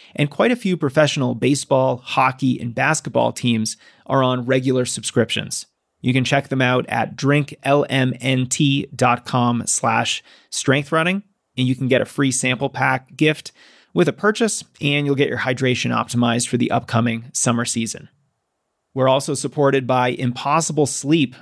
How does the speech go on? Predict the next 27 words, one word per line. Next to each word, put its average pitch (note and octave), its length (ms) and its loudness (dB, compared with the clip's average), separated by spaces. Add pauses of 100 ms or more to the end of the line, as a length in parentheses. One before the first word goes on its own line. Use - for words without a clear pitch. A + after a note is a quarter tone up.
a C3+ 60 -4
new C3+ 180 4
performance C#3 600 -2
sleep D#3 360 0
drink C#3+ 340 0
to B2 80 -8
help A#2+ 240 0
high C3 200 0
performers C#3 800 -2
like B2+ 240 -2
you D3 340 2 (120)
get B2+ 120 0
the C3 80 -2
most C#3 420 2 (120)
out B2 100 0
of A2 80 -6
their A#2+ 100 0
nightly B2 360 0
rest. A2 420 -8 (460)
Impossible C#3+ 480 0
Sleep C#3+ 420 0
is B2+ 140 0
a B2+ 40 2
melatonin-free C#3+ 1160 0
sleep D3 380 0
drink B2+ 280 0
mix, B2 440 -2